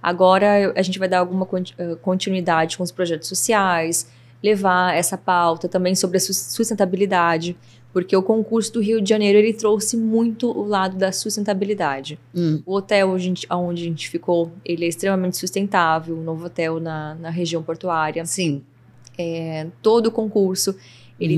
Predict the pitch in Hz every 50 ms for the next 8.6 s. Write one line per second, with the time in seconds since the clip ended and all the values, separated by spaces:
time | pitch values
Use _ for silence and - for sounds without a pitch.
0 | 160 175 180 180 202 208 208 208 202 - 202 196 - 208 196 190 180 175 175 180
1 | 185 175 180 190 196 190 - - - 190 190 - 208 208 - - - 208 196 190
2 | 190 190 175 180 196 190 190 180 185 185 185 196 190 - 202 196 196 220 196 202
3 | 226 220 208 208 208 214 220 233 220 208 208 190 196 196 196 196 196 185 180 170
4 | 170 170 175 160 - - - 175 170 175 175 170 175 180 175 175 175 180 180 185
5 | 190 208 202 196 - - 208 202 202 - 196 - - 170 - 160 175 185 175 -
6 | - 165 160 - - 180 180 180 - - 185 175 175 185 180 - 175 165 165 160
7 | 156 156 156 - 165 160 160 160 156 - - 180 180 165 170 165 160 160 170 170
8 | - 185 180 - - - - 202 208 208 - -